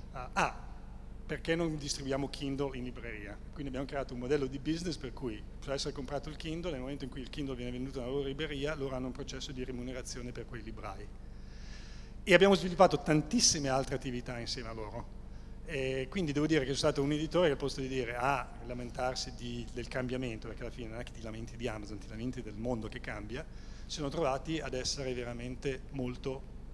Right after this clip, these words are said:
molto proattivi. Ehm, ultimamente, eh, la maggior parte dei bravi editori, di quelli gestiti bene, hanno migliorato anche i profitti, perché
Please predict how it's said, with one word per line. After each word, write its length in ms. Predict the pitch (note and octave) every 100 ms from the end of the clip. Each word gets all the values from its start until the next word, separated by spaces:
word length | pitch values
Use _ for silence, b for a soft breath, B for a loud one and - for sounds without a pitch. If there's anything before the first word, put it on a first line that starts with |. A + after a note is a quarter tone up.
| - - - - -
molto 240 | C#3+ C#3+ C#3+
proattivi. 460 | C#3 B2+ A#2+ G#2+ - B B B B B B -
Ehm, 440 | D#3 D3 C#3+ C#3+ -
ultimamente, 920 | E3+ F3 F#3+ G3 F#3 C3 A#2+ C3+ D#3+ - - - - -
eh, 280 | C3+ C3 B2 - - -
la 100 | -
maggior 240 | C3+ C3+ C3
parte 340 | - E3 D#3
dei 180 | C3 B2
bravi 380 | A#2+ D3 C#3+ C3
editori, 480 | A#2+ C3+ C#3 A2 A#2+
di 80 | C3+
quelli 160 | B2+
gestiti 320 | B2 - -
bene, 400 | E3 C3 D#3 C3+ B2+ - - - - -
hanno 160 | D3+
migliorato 400 | C#3 B2 C#3+ F3+
anche 140 | B2 A#2+
i 20 |
profitti, 380 | C3+ A#2 A#2+ G#2+
perché 360 | A#2 - A2+